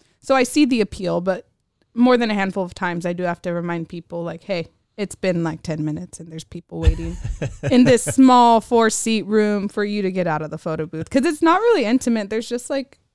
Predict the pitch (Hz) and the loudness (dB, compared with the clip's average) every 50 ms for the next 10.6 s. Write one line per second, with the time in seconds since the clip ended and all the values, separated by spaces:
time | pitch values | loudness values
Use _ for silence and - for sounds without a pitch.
0 | _ _ _ _ _ _ _ 196 - 214 196 - - 202 185 180 175 180 190 190 | _ _ _ _ _ _ _ _ -20 -14 -10 -8 -8 -6 -4 -2 0 0 2 2
1 | 196 202 196 185 196 190 160 170 180 180 175 160 175 170 160 156 - - - 175 | 2 2 2 0 -2 -4 -2 -4 -4 -2 -4 -4 -6 -10 -14 -14 -14 -10 -8 -8
2 | 185 - 165 151 147 147 156 185 196 - - - - - _ _ - - 160 160 | -8 -8 -8 -10 -10 -10 -10 -12 -14 -16 -20 -20 -20 -20 _ _ -8 -4 -2 0
3 | 165 180 - - - - _ - 135 120 139 139 143 139 139 135 117 - 120 120 | 0 0 -2 -6 -10 -10 _ -14 -6 -2 0 2 4 4 4 2 2 2 0 0
4 | 120 113 107 92 - - 101 98 92 104 101 101 - - - - _ _ _ _ | 0 0 0 -2 -2 -2 -2 -2 0 -2 -2 -4 -6 -10 -14 -18 _ _ _ _
5 | - - - - 123 120 120 117 113 110 110 - _ _ _ _ _ _ _ _ | -12 -10 -8 -4 0 2 2 2 2 0 -2 -6 _ _ _ _ _ _ _ _
6 | _ _ _ _ _ _ _ _ _ _ _ - 143 147 139 - - - _ _ | _ _ _ _ _ _ _ _ _ _ _ -2 0 0 0 0 -6 -8 _ _
7 | _ - - - 131 120 101 - 110 104 98 98 92 101 101 92 107 104 101 - | _ -6 -4 -2 -2 -2 -2 -2 -2 -2 -2 -4 -4 -6 -4 -2 -2 -2 -2 -2
8 | - 98 95 92 92 98 104 123 - _ _ _ _ - 117 110 104 98 98 92 | -4 -6 -4 -4 -4 -4 -6 -10 -12 _ _ _ _ -4 -2 0 2 2 0 0
9 | 90 87 - _ _ _ _ _ _ - 110 104 107 92 104 107 104 90 101 95 | -2 -6 -10 _ _ _ _ _ _ -14 -6 -4 -2 2 4 4 4 4 2 0
10 | 101 92 87 - 98 95 90 87 87 - 95 | 0 0 0 0 2 2 2 0 0 0 -2